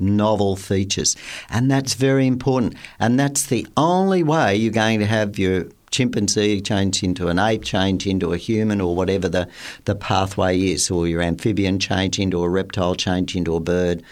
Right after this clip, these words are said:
You know, you've got to have the evolution of feathers. That's a totally new structure. You know, and people have proposed, "Oh, somehow dinosaur scales changed," and this sort of thing.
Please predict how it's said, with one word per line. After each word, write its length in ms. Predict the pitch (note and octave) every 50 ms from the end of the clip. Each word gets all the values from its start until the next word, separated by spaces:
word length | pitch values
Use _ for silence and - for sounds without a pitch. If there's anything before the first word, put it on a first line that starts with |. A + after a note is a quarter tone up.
| - - - - - -
You 120 | - G2+
know, 200 | F2+ F2+ F#2+ F#2+ F#2+ - - - - -
you've 160 | - B2 -
got 80 | C#3 C#3
to 60 | B2+
have 260 | A#2 D3 D3+ C3 G2+
the 120 | G#2+ A#2+ A#2+
evolution 480 | A#2+ A#2 A#2+ B2 B2 A#2+ - - A2+
of 120 | A2 G#2 -
feathers. 560 | - A#2 A2+ F#2+ E2+ D2 - - - - - - - - - - - - _
That's 240 | - D3+ D#3+ D#3+ -
a 80 | A#2+
totally 520 | A2+ - - - - E3+ E3+ D#3 D3+ D3 C#3
new 220 | C#3 C3+ C3+ B2+
structure. 560 | - - - - C3 F#2 - - - - D2+ - - _ - - - - _ _
You 100 | - A#2+
know, 140 | A2+ A2 A2+
and 120 | A2+ A2 G#2+
people 320 | - C3 B2+ B2+ B2 A#2
have 140 | G#2+ F2+ -
proposed, 600 | - A2 - - A#2 G#2+ G#2 G#2+ G#2 G2 - -
"Oh, 160 | G#2+ G#2+ G#2+
somehow 420 | G2+ - - A2+ G#2+ G#2 A2 G#2 G#2
dinosaur 640 | G2+ G2+ G2+ G2+ G#2+ G#2+ G#2+ G2+ - - A2 G#2 G#2
scales 720 | G#2 - - - G#2 G2+ G2+ G#2 G#2 G#2 G#2 G#2 - -
changed," 580 | - - G#2 G2+ G2+ G#2 G#2 G#2 G2+ - - -
and 120 | F#2 G2+
this 100 | G2+ G2+
sort 220 | - G#2 G2 F#2+
of 80 | F#2 -
thing. 200 | - G#2 G#2 G#2